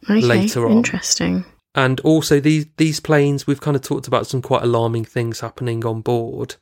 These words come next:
Speaker 2: These planes are treated very differently to larger jets that carry multiple passengers.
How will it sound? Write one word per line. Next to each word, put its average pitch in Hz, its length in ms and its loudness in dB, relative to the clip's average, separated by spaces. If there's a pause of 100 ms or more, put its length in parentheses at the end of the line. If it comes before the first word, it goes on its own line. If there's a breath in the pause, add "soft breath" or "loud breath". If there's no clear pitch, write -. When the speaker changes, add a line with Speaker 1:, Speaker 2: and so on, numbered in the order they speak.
(120)
Speaker 2:
These 151 320 2
planes 135 380 2
are 123 440 4 (100)
treated 123 420 -2
very 117 260 0
differently 120 680 -4
to 113 680 0
larger 113 440 0
jets - 480 -2
that - 180 -6
carry 110 460 0
multiple 117 400 -4
passengers. 117 800 -6